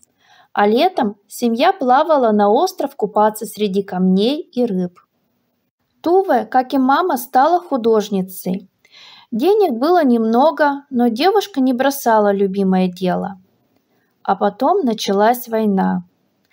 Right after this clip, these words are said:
а за ней другая. Рисовать не выходило,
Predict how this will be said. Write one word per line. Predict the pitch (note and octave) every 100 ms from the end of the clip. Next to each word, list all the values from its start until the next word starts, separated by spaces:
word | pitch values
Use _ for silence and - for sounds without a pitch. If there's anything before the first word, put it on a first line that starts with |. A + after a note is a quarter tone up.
| _ _
а | G#3 F#3+
за | G3+
ней | F#3+ G3+ B3 D#4 C4
другая. | A3+ A#3+ G3 F3+ F3+ F3+ F#3 - _ _ _ _ _ _ _ _ _ _ _ _ _ _ -
Рисовать | C4+ - D4 C#4+ G4 D#4
не | B3+
выходило, | A#3+ A#3+ A3+ G3+ B3 D#4 D4+ C#4